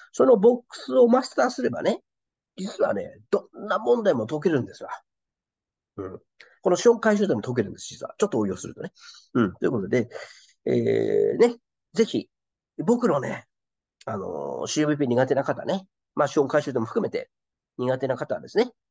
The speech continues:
えー、まあ、ちょっと宣伝っぽくなっちゃうと申し訳ないですけどね。うん。あの、やっぱりその三時間のやつじっくりと見てほしいですね。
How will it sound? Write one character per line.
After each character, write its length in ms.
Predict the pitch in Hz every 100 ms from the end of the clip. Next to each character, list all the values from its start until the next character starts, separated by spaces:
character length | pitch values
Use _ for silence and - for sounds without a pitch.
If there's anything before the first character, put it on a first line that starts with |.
| _ _
え 840 | - 110 104 98 98 95 95 82 80
ー、 20 |
ま 80 | -
あ、 40 | 147
ち 80 |
ょ 20 | 147
っ 20 |
と 60 |
宣 200 | 135 175
伝 160 | 151 175
っ 20 |
ぽ 100 | 160
く 80 | 147
な 60 | 139
っ 20 |
ち 60 | 147
ゃ 20 |
う 20 |
と 60 | 135
申 100 | 147
し 40 |
訳 100 | 156
な 60 | 175
い 40 |
で 20 | 180
す 60 |
け 80 | -
ど 60 | 127
ね。 200 | 208 - -
う 100 | 120
ん。 320 | 104 90 -
あ 60 | 73
の、 240 | 62 -
や 80 | 127
っ 40 |
ぱ 80 | 120
り 140 | 92
そ 120 | - 110
の 100 | 117
三 180 | 151
時 100 | 139
間 160 | 143 131
の 60 | 117
や 80 |
つ 140 | 107 98
じ 140 | 107
っ 60 | 131
く 120 | -
り 40 | 127
と 120 | 113
見 100 | 123
て 80 | 196
ほ 100 | 202
し 120 | 220
い 20 |
で 80 | 208
す 120 | 196
ね。 140 | 185